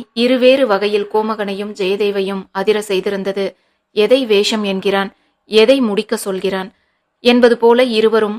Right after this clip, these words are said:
அவன் முகம் பார்க்க, "அப்படியெல்லாம் பேசக்கூடாது கண்ணா. விரும்பியோ விரும்பாமலோ இந்த கல்யாணம் நடந்தாச்சு. என்ன காரணமா வேணும்னாலும் இருக்கட்டும், நீயும் சம்மதிச்சுதான்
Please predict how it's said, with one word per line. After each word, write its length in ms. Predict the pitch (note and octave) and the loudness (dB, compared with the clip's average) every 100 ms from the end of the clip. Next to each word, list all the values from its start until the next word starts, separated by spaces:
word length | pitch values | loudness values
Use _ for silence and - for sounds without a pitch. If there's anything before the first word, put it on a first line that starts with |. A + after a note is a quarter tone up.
| - | -2
அவன் 280 | - G#3 | 0 0
முகம் 300 | G3+ G3+ A#3 | -2 -4 -4
பார்க்க, 380 | A3+ G3+ G3 G#3+ G3 G#3 _ _ _ _ _ G#3 | -2 -2 -2 -4 -6 -8 _ _ _ _ _ -10
"அப்படியெல்லாம் 580 | G3+ A3+ A3+ A3 B3 | -6 -2 0 0 -2
பேசக்கூடாது 680 | B3 A3 A3+ A#3 A3 G3+ G3 | 0 0 0 -4 -6 -6 -6
கண்ணா. 300 | G3 G3 G3 G3 _ _ _ - | -8 -12 -10 -12 _ _ _ -6
விரும்பியோ 440 | A#3 A#3 A#3 A3+ B3 | -2 0 0 -2 0
விரும்பாமலோ 640 | A3 G#3+ A3 A3 G#3 G#3 A#3 | 0 0 0 -2 -2 -4 -6
இந்த 180 | - G3+ | -6 -6
கல்யாணம் 480 | G3+ G#3+ G#3+ G#3 G#3+ | -4 -4 -4 -4 -6
நடந்தாச்சு. 560 | G#3 F#3+ G3 G3+ - G#3 - _ _ _ | -6 -6 -4 -6 -6 -8 -10 _ _ _
என்ன 320 | G#3 G#3+ A#3+ C4 | -2 0 0 -2
காரணமா 560 | A3 G3+ A3 A#3 A3+ A#3 | 0 2 2 2 0 0
வேணும்னாலும் 640 | G3+ G3+ G#3 G3+ G3+ A3+ | -2 -4 -4 -4 -4 -4
இருக்கட்டும், 560 | G#3 G3 - G3 F#3+ G3+ - _ _ - | -4 -6 -6 -8 -8 -10 -16 _ _ -10
நீயும் 400 | G3 G3+ A3+ B3+ | -6 -4 -4 -6
சம்மதிச்சுதான் 760 | G3 G3 G3+ G#3 G3+ G#3 G#3 | -6 -6 -6 -6 -6 -6 -6